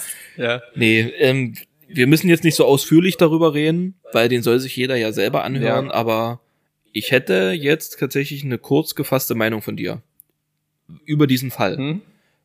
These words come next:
Speaker 2: Glaubst du denn, es geht um Andreas Daso, so heißt der Mann, der verurteilt wurde, ähm,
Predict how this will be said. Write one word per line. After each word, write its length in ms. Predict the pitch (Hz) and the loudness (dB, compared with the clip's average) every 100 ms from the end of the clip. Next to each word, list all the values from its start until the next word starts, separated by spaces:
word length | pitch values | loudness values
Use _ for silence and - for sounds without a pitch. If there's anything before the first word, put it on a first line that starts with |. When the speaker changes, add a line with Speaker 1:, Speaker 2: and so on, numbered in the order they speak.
| _ | _
Speaker 2:
Glaubst 440 | - 113 156 - - | 0 4 4 2 -6
du 60 | |
denn, 460 | 175 160 160 165 170 _ _ _ _ _ - | -4 -4 -4 -8 -10 _ _ _ _ _ -10
es 140 | 117 | -4
geht 180 | 135 131 | -4 -4
um 120 | 127 | -6
Andreas 420 | 113 113 110 110 | -6 -4 -4 -2
Daso, 400 | 95 104 156 185 | -2 -2 -2 -6
so 140 | 202 131 | -6 -4
heißt 240 | 123 - | -4 -4
der 60 | 165 | -6
Mann, 240 | 151 165 | -6 -6
der 120 | 139 | -6
verurteilt 440 | - - 147 190 175 | -2 -2 -2 -4 -4
wurde, 480 | 170 185 190 208 - - | -4 -2 -6 -10 -14 -6
ähm, 680 | 120 120 120 120 117 113 | -4 -4 -6 -10 -12 -14